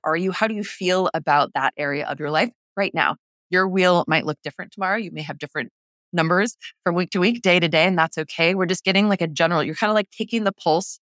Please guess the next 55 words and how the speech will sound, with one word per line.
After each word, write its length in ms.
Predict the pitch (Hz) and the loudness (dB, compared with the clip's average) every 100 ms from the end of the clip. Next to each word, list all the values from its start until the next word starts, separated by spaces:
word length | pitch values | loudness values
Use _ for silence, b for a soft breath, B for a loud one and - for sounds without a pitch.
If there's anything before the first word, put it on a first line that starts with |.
| _ _ _ _ _ - | _ _ _ _ _ 2
of 160 | 175 | 2
how 160 | 170 190 | 4 2
you 160 | 190 180 | 2 0
feel 220 | 175 170 | 2 2
about 260 | 165 156 - | 4 2 0
those 300 | 147 160 156 | -4 -2 0
areas 340 | 151 143 143 156 | -2 -2 -4 -6
right 220 | 143 - | -8 -4
now. 300 | 131 160 254 - _ _ _ | -4 -2 -4 -10 _ _ _
And 140 | 185 190 | 2 4
then 60 | |
the 80 | 185 | 4
great 160 | 190 185 | 2 2
thing 100 | 175 | 2
about 260 | 165 240 | 2 2
this 220 | - 170 - | 4 0 0
is 200 | 165 143 | -8 -6
you 140 | 175 | -6
just 180 | 175 190 | -2 -2
get, 100 | 175 | 0
like, 120 | 170 | -2
a 40 | 160 | 0
little 160 | 165 | -2
snapshot 600 | 151 - 160 170 202 160 | -2 -2 -2 -2 0 0
in 100 | 151 | -2
time 340 | 147 170 175 185 | -8 -6 -4 0
now. 220 | 170 202 | 2 2
You 80 | 240 | 0
can 100 | 170 | -2
go 120 | 170 | 0
back 200 | 165 170 | 0 0
and 100 | 160 | -4
do 120 | 165 | -2
this 160 | 202 233 | -2 -4
in 80 | 151 | 0
a 40 | |
month, 260 | 160 233 - | 2 2 -2
three 100 | 196 | -6
months, 240 | 214 214 | -6 -6
six 160 | - - | -14 -2
months, 280 | 220 277 - | 0 0 -4
and 120 | 180 | 0
you'll 100 | 175 | 0
have 220 | - 208 | 0 -2
a 40 | 240 | 0
way 120 | 185 | -2
to 60 | |
kind 200 | 196 180 | -4 -6
of 80 | 147 | -10
track 340 | - - 165 196 - | -10 -2 -2 -2 -6
how 100 | 165 | -6
your 140 | 151 | -6
progress 580 | - 139 143 139 143 - _ _ _ | -8 -4 -2 -2 -4 -14 _ _ _
is 160 | 156 143 | -10 -10
flowing. 480 | - 127 110 92 | -4 -4 -2 -6